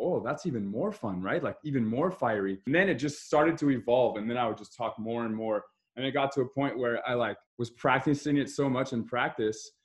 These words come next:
that when I would start to play, it was so easy to do. And I'm like, "Oh my gosh, this is so fun.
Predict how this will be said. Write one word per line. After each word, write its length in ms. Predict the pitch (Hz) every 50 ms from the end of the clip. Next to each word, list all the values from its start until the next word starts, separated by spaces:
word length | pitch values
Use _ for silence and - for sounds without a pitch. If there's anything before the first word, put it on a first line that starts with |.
| _ _ _ 110
that 240 | 110 117 113 - - -
when 180 | 127 117 117 117
I 120 | 117 110
would 100 | 110 104
start 200 | - - 117 -
to 80 | 110 98
play, 520 | _ _ - 143 147 143 131 120 113 - -
it 80 | 131 117
was 180 | 110 107 101
so 300 | - - - 143 127 120 -
easy 240 | 143 147 147 139 131
to 80 | 117 110
do. 240 | 101 95 123 135 131
And 80 | 120 110
I'm 80 | 104
like, 140 | 101 98 95 - - -
"Oh 140 | 160 160
my 100 | 135 117 113
gosh, 280 | 127 139 139 123 120
this 160 | 139 135 123 127
is 160 | 117 - -
so 200 | - 147 139 131
fun. 460 | 127 - - 151 147 131 110 107